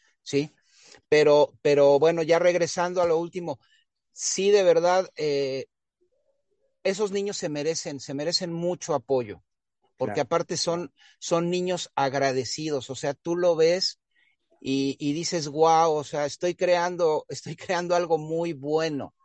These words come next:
Speaker 1: Y, y cuando te das cuenta y volteas la cara y ves que el niño ya está, o sea, bueno, un niño que lo viste hace dos años, está trabajando en una empresa, eh, está bien, o sea, tiene su desarrollo,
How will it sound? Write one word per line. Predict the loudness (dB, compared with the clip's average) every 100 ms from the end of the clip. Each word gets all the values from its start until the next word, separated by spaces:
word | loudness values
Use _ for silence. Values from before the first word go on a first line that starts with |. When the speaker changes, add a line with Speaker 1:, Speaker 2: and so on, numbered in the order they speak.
| _ _ _
Speaker 1:
Y, | -10 -6 -8 -8
y | -12
cuando | -4 0 0 2 2 2
te | 0 0
das | 2 0 -4 _
cuenta | -2 0 0 -2 -4 -4 -8 _ _ _
y | -6 -4
volteas | 2 2 4 2 2
la | 0
cara | 0 2 2
y | 2 2
ves | 0 -2
que | -6
el | -6
niño | -6 -6
ya | -2 -2
está, | -2 -2 0 0 0
o |
sea, | -2 -2
bueno, | -2 -6 -12 _ _ _ _
un | -10 -8 -6
niño | -4 -4 -4
que | -4 -2
lo | 0
viste | -2 -6 -6
hace | -4 -4 -4 -8 _
dos | -6 -4 -2
años, | -2 -4 -10 -16 -20 -10
está | -4 -2
trabajando | 4 4 4 -2 -2
en | -4
una | -4 -4
empresa, | -4 0 2 4 4 2 -2 0 0 -2 _ _
eh, | 0 2 2
está | -2 -8 -4 -4 -4
bien, | -6 -6 -4 -4 -6 -6
o | -8
sea, | -8
tiene | -8 -6 -6
su | -4 -2
desarrollo, | -2 -2 -2 2 2 2 2 0 -2